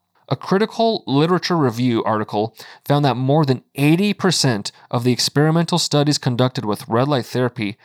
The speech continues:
had led to a positive result in functional recovery of nerves in a post-operative period. It is believed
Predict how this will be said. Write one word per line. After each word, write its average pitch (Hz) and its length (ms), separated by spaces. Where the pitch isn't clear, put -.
had 131 160
led 131 280
to 139 120
a 113 60
positive 175 640
result 120 360
in 131 160
functional 135 520
recovery 123 480
of 104 120
nerves 110 520
in 120 100
a 98 80
post-operative 139 960
period. 95 480
It 160 160
is 160 100
believed 131 540